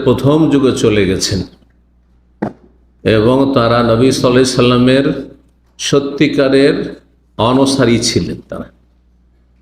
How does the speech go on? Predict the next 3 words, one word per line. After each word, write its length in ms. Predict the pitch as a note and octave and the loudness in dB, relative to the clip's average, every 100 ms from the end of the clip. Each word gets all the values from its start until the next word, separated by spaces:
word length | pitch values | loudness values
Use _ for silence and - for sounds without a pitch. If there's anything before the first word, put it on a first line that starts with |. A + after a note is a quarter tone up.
| _ _ _ - | _ _ _ -4
ওয়াল্লাযীনা 600 | G#2+ G#2+ G#2 G2+ C3 C#3 | 0 2 2 2 2 2
ইত্তাবাউহুম 680 | C3+ - B2+ A2+ A#2 A#2 C3 | -2 -2 -2 0 0 2 2
বিইহসান, 640 | G#2+ G2+ G2+ C3 A2+ F2 | 0 0 0 0 0 -2